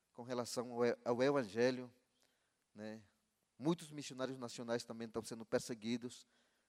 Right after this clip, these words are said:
mas Deus tá levantando o próprio indígena agora. Amém? O próprio indígena, né? O Marcos Mayuruna, que o pastor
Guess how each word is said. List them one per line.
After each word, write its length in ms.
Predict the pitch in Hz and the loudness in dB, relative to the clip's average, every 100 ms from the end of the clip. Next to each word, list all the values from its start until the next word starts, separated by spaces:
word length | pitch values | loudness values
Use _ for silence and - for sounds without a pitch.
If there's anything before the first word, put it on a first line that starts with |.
| _ _ | _ _
mas 200 | 113 110 | -14 -10
Deus 240 | 117 123 | -8 -6
tá 80 | 131 | -2
levantando 560 | 123 117 110 104 120 120 | 0 0 -2 -4 -6 -8
o 20 | |
próprio 400 | - 135 - 143 | 0 0 0 -6
indígena 580 | 123 117 131 120 123 123 | -8 -2 0 0 -4 -6
agora. 380 | 95 95 92 - _ _ _ _ _ _ | -4 -6 -8 -16 _ _ _ _ _ _
Amém? 480 | 107 113 165 151 139 - _ _ _ _ _ _ _ _ _ _ _ _ _ _ _ _ | -6 0 4 4 0 -10 _ _ _ _ _ _ _ _ _ _ _ _ _ _ _ _
O 80 | 120 | -4
próprio 320 | - 160 175 | 6 8 8
indígena, 640 | 185 170 175 147 113 101 92 _ _ _ _ _ - | 6 10 10 10 4 0 -10 _ _ _ _ _ -10
né? 280 | 110 120 127 _ _ _ _ | -4 -4 -6 _ _ _ _
O 120 | - 123 | -14 4
Marcos 360 | 160 185 165 | 8 8 4
Mayuruna, 720 | 160 160 139 135 170 143 104 92 _ _ _ _ _ _ _ _ _ _ _ | 2 4 6 6 6 6 0 -6 _ _ _ _ _ _ _ _ _ _ _
que 100 | - | -14
o 40 | 120 | -2
pastor 500 | 123 - 127 117 | -2 0 -4 -6